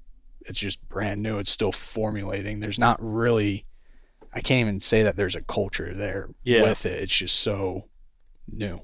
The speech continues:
Speaker 2: It's so new that
Speaker 1: It's,
Speaker 2: it's like the culture's still just
Speaker 1: it
Speaker 2: being
Speaker 1: hasn't
Speaker 2: developed.
Speaker 1: built yet. There's not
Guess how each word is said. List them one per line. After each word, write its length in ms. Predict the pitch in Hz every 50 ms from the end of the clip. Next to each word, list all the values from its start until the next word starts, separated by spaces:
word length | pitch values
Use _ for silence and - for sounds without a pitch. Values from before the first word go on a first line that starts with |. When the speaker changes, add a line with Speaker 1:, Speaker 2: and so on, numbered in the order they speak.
| - - -
Speaker 2:
It's 140 | 135 131 -
so 300 | - - 151 139 135 131
new 300 | 120 120 117 117 120 117
that 120 | 110 110
Speaker 1:
It's, 100 | 107 104
Speaker 2:
it's 100 | - -
like 200 | 127 113 113 107
the 80 | 113 110
culture's 320 | - - 127 117 110 117 -
still 180 | - 127 117
just 200 | 113 113 107 101
Speaker 1:
it 20 | 113
Speaker 2:
being 100 | 110 113
Speaker 1:
hasn't 180 | 117 113 107 110
Speaker 2:
developed. 380 | 107 107 104 113 110 107 95
Speaker 1:
built 20 | -
yet. 240 | 107 92 92 - -
There's 300 | - 131 123 117 - 113
not 60 | 120